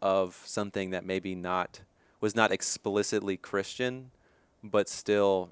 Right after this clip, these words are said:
you kind of walked away with it being like, "That is something that is God glorifying, that is something that s-, rings true to me and rings true to biblical truth"?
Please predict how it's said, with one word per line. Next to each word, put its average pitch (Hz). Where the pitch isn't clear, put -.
you 95
kind 98
of 90
walked 95
away 92
with 92
it 87
being 90
like, 87
"That 90
is 92
something 87
that 85
is 85
God 87
glorifying, 87
that 87
is 92
something 87
that 87
s-, -
rings 110
true 104
to 95
me 87
and 92
rings 92
true 92
to 87
biblical 92
truth"? -